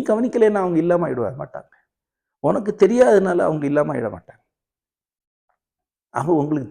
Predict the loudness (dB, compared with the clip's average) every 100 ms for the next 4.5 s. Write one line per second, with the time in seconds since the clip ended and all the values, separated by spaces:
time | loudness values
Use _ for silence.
0 | 0 0 2 2 2 0 0 -2 -2 -2
1 | -2 -4 -8 -8 -8 -4 -4 -4 -8 -12
2 | -20 -20 _ _ _ _ _ _ _ _
3 | _ _ _ _ _ _ _ _ _ 0
4 | 2 4 2 0 0